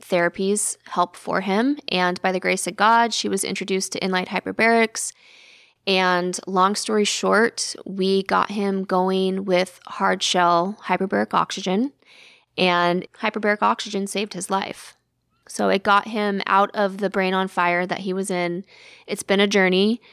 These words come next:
but it was about midsummer where he came around,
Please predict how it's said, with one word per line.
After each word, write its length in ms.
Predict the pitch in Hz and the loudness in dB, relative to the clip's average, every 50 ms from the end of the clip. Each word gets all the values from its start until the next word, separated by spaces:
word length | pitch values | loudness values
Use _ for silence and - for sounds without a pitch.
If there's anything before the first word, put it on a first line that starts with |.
| - - - - _ _ _ - | -20 -20 -20 -20 _ _ _ 0
but 340 | 202 196 190 185 180 - - | 2 4 4 4 2 2 0
it 80 | - - | -2 -4
was 160 | - 208 196 | -2 -2 0
about 300 | 196 180 185 185 - - | 0 2 2 2 2 2
midsummer 840 | 190 190 196 196 190 - - - 185 190 202 214 214 196 190 190 | 0 -2 -2 -2 -2 -4 -2 2 2 2 4 4 4 4 4 4
where 140 | 185 185 185 | 2 0 -2
he 240 | 202 - - 233 214 | -4 -2 -2 -2 -2
came 240 | - - 220 196 196 | -2 -2 -2 0 0
around, 800 | 185 185 185 185 180 180 180 185 185 185 - - - - - | 0 2 2 4 4 2 2 0 -4 -6 -6 -8 -10 -12 -16